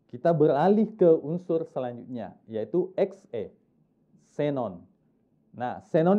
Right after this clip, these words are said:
ini mempunyai nomor atom lima puluh empat. Nah, bagaimana konfigurasinya, sahabat? Kita lihat, sahabat. Xenon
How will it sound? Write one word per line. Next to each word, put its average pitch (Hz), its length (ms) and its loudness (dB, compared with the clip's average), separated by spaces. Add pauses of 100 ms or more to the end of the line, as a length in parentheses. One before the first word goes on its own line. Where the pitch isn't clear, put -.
ini 285 240 6
mempunyai 202 880 4
nomor 170 560 2
atom 170 480 -4
lima 262 400 0
puluh 226 480 -4
empat. 214 480 -2 (1300)
Nah, 131 320 -6
bagaimana 123 480 -6
konfigurasinya, 127 720 -8
sahabat? 92 320 -12 (720)
Kita 110 160 -2
lihat, 196 400 4
sahabat. 113 320 -2 (2500)
Xenon 214 480 4